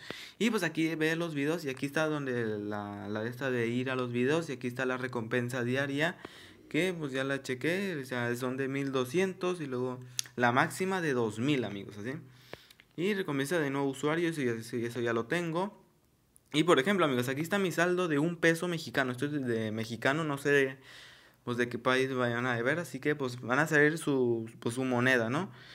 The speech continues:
Y, por ejemplo, aquí tengo mil ochocientos, eh, de estos, las moneditas. Y nos van a, el saldo, por ejemplo, de cien,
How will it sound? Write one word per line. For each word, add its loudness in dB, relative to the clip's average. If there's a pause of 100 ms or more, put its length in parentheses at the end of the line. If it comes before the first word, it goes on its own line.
(260)
Y, 2
por 4
ejemplo, 2
aquí 4
tengo 0
mil -2
ochocientos, -2
eh, -2
de 0
estos, -2
las -4
moneditas. 0 (360)
Y 4
nos 2
van 2
a, 0
el 4
saldo, 0
por 2
ejemplo, 0
de 4
cien, -2